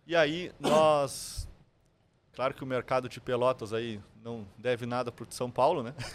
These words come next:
<laughs> Aí decidimos incorporar trinta e duas torres. Isso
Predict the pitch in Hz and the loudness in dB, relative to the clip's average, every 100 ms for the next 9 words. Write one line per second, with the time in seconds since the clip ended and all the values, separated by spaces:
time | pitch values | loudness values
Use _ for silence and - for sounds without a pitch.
0 | 175 - 294 - 330 - - - - - | -8 -4 -2 4 4 4 -2 0 -4 -2
1 | 302 214 165 180 180 254 220 170 190 196 | 2 6 6 6 4 0 -2 2 2 2
2 | - 226 208 156 170 139 175 175 - 165 | -2 -2 -2 -2 -4 2 4 4 6 8
3 | 135 151 156 - - - - 147 160 165 | 10 8 6 -2 -8 -20 -10 -4 -2 2
4 | 175 147 156 160 - 165 202 202 - - | 2 4 4 2 2 2 2 -2 -8 -16
5 | - - _ _ 127 143 147 - 147 139 | -20 -20 _ _ -6 -6 -4 -6 -4 -2
6 | 123 | -4